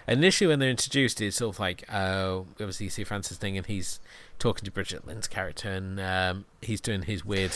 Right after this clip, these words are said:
cult leader thing, and then suddenly he turns into a woman. It's like, "Is this a magic trick or what? What's going on here?" And then we obviously see him later, and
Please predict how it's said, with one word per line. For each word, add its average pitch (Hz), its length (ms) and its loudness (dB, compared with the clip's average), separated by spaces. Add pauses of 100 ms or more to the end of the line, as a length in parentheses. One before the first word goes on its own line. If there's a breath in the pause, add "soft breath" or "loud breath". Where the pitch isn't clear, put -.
cult - 320 -4 (460 loud breath)
leader 135 220 12
thing, - 240 8
and 110 80 2
then 127 120 4
suddenly 147 260 4
he 123 100 2
turns 123 360 2
into 110 200 -2
a 110 40 2
woman. 139 220 4
It's 95 160 0
like, 98 140 2 (340 soft breath)
"Is 107 140 -2
this 170 180 2
a 98 140 2 (240)
magic 131 320 4
trick 190 360 4
or 107 140 4
what? 117 220 0 (100)
What's 131 160 -4
going 131 200 -2
on 143 140 0
here?" 92 240 0
And 98 180 0
then 107 260 4 (500 soft breath)
we 123 120 6
obviously 113 680 4 (120)
see - 160 0
him 107 100 2
later, 107 440 2
and 98 600 0